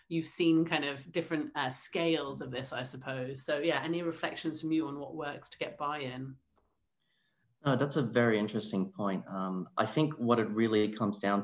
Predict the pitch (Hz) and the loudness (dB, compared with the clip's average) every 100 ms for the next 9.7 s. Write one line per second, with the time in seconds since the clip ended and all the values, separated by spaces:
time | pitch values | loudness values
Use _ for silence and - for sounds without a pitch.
0 | - 95 95 98 95 95 92 - 101 101 | 2 2 4 2 2 2 -2 -2 -2 0
1 | 101 98 101 - - - 98 - 110 101 | -2 -4 -8 -18 -10 -4 -2 4 4 6
2 | 101 98 98 - - 104 107 - 101 92 | 4 4 4 0 4 4 4 4 4 4
3 | 92 95 90 110 104 95 95 101 104 98 | 6 2 4 2 2 2 2 0 2 0
4 | 95 95 92 90 87 87 - _ _ - | 0 0 -2 -2 -2 -4 -12 _ _ -4
5 | 107 - 101 95 95 - - _ _ _ | -2 0 2 4 4 0 -14 _ _ _
6 | - - - 117 - 107 101 98 - - | -2 0 0 -4 2 4 4 0 -8 -8
7 | - - - _ - 113 - 98 95 95 | -2 -2 -4 _ 2 2 4 2 4 6
8 | 98 98 92 90 92 95 95 95 95 92 | 6 6 4 0 -4 -4 -2 0 0 -2
9 | - 98 101 - - - - | -2 0 0 0 -4 -6 -10